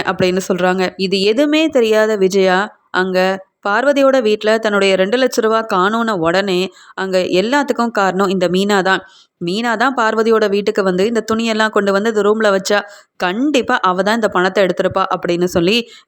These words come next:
மீனா கிட்ட எப்படியாவது பணத்தை வாங்கணும், அது என்னுடைய பணமாச்சே, அந்த மீனாவை சும்மா விட மாட்டேன் அப்படின்னு சொல்லி வீட்ல போய் பெரிய பிரச்சனை செஞ்சுட்டு இருக்காங்க. எல்லாம் தெரிஞ்ச ரோஹிணி அமைதியாவே இருக்காங்க.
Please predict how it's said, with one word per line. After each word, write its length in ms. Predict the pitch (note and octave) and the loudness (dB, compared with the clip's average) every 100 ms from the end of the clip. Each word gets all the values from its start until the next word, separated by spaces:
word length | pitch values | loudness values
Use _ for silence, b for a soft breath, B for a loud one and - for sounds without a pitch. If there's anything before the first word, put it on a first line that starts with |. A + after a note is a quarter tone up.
| - | -6
மீனா 260 | G#3 A#3 | -4 -2
கிட்ட 200 | A#3 A3 G3 | -4 -2 -2
எப்படியாவது 460 | G3+ A3+ C4 B3+ B3 | -2 0 0 0 0
பணத்தை 320 | G3+ G3+ G#3+ | -2 -2 0
வாங்கணும், 380 | F#3+ F#3 F#3 - | 0 -2 -2 -2
அது 200 | F3 F3+ G3 | 0 0 0
என்னுடைய 360 | F3+ A#3+ B3+ A#3 | 0 2 2 2
பணமாச்சே, 560 | F3+ F3+ F3 E3+ F#3 G3+ B B | -2 0 -2 0 0 -2 B B
அந்த 220 | - E3 E3 | -8 -4 0
மீனாவை 360 | G3 A#3 B3+ | 0 0 0
சும்மா 260 | B3 G#3 G#3+ | 0 0 0
விட 180 | G#3+ G3+ | 0 0
மாட்டேன் 340 | G3 F#3+ G3+ - | 0 0 -2 -2
அப்படின்னு 380 | F3+ F3 E3+ | -4 -2 -2
சொல்லி 240 | F3 F3 E3+ | -2 0 0
வீட்ல 280 | A3+ C4 A3+ | 0 -2 -2
போய் 200 | G3+ G3+ | -2 0
பெரிய 320 | G#3 A3 C4 | 2 2 2
பிரச்சனை 340 | C4 G#3 A3 G#3 | 0 -2 -2 -2
செஞ்சுட்டு 340 | G3+ F3+ F#3 | 0 -2 -2
இருக்காங்க. 300 | F3+ F#3 F3+ F#3 F#3 B B _ | 0 0 0 0 -4 B B _
எல்லாம் 360 | F#3 G#3 G#3+ G#3 | -2 0 0 0
தெரிஞ்ச 240 | G#3 G3+ G3+ | -2 0 2
ரோஹிணி 340 | G3 G#3 G#3 - | 0 0 -2 -2
அமைதியாவே 600 | F3 G#3 A#3+ A#3 G#3 G#3 | -2 0 0 2 2 2
இருக்காங்க. 400 | F#3 F#3 F#3 | 2 0 0